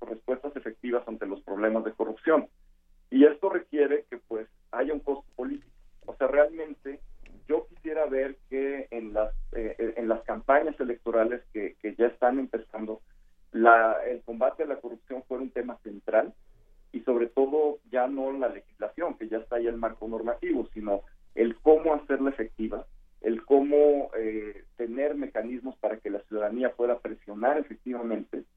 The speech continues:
y también, eh, a-, junto con esto, pues, la reforma al sector seguridad. So-,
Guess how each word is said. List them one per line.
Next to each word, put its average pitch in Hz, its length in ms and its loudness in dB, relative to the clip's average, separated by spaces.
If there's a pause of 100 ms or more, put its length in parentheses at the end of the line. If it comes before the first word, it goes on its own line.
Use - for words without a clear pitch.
(320)
y 165 100 0
también, 175 640 2 (140)
eh, 110 560 2
a-, 113 180 0
junto 131 360 -4
con 139 180 -2
esto, 123 260 -4
pues, 110 160 -2
la 107 100 2
reforma 117 460 0
al 117 60 -8
sector - 340 -10
seguridad. 127 540 2 (1080)
So-, 143 180 4